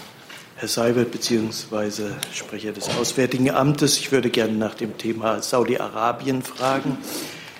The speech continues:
Ich würde nach der Vorlage des jüngsten C-I-A-Berichts zu Saudi-Arabien fragen, ob es schon irgendwelche Entscheidungen gibt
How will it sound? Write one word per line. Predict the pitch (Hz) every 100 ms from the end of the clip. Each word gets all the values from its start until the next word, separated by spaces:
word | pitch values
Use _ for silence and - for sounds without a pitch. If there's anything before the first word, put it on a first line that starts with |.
| -
Ich | 113 110
würde | 127 123
nach | 117 113
der | - 113
Vorlage | - 123 117 120 117 117 117
des | 120 110 - -
jüngsten | 127 117 113 - 123
C-I-A-Berichts | - 120 107 117 117 131 143 135 120 - - - - - - - - -
zu |
Saudi-Arabien | 110 110 113 117 - 107 104 110 113
fragen, | - 110 110 110 127
ob | 117 123
es | -
schon | 123 -
irgendwelche | 131 139 123 123 123 123
Entscheidungen | 113 - 117 123 143 151 147 139
gibt | 123 135 - -